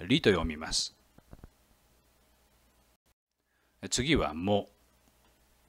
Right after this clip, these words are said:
これは可能の可という漢字を崩したもので、可と読みます。次は奈良県のな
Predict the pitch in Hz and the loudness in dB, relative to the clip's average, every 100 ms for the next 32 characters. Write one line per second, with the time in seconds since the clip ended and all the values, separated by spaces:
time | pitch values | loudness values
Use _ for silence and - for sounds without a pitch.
0 | _ _ _ _ _ _ _ _ _ _ | _ _ _ _ _ _ _ _ _ _
1 | _ _ _ _ _ _ _ _ _ 90 | _ _ _ _ _ _ _ _ _ 2
2 | 101 101 107 113 - 117 117 135 131 123 | 4 6 4 0 0 4 8 8 8 4
3 | - 110 - - 156 139 - 107 104 110 | 4 2 0 0 4 4 4 0 2 0
4 | 113 117 117 143 104 87 82 80 110 - | 0 0 0 0 0 -4 -4 -4 -4 -6
5 | _ _ - 175 113 90 78 76 76 - | _ _ -4 2 2 2 -4 -8 -6 -6
6 | - _ _ _ _ _ _ _ _ _ | -6 _ _ _ _ _ _ _ _ _
7 | _ _ _ _ _ _ _ _ _ _ | _ _ _ _ _ _ _ _ _ _
8 | _ _ _ _ _ _ _ _ _ 107 | _ _ _ _ _ _ _ _ _ -4
9 | - 131 170 92 90 - 104 131 180 - | 0 4 4 4 2 0 2 4 4 2
10 | 110 92 87 101 | 0 -2 0 0